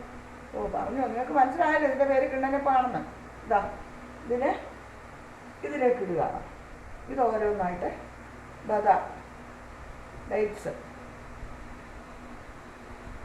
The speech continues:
ഓ സോറി, ഡേറ്റ്സ് ഇല്ല, ആൽമണ്ട്.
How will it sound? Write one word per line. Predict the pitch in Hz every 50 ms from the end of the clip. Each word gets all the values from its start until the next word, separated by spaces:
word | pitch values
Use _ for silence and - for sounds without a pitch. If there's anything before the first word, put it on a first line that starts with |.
| - - - - - - - - - - - - - - - - - - - - -
ഓ | - 233 - 233
സോറി, | 220 226 247 254 247 - - - - - - - 185
ഡേറ്റ്സ് | 190 202 233 233 - - 285 240
ഇല്ല, | 214 226 254 - - - - - - - - - - - - - - - - - 208
ആൽമണ്ട്. | 208 220 220 214 196 175 147 -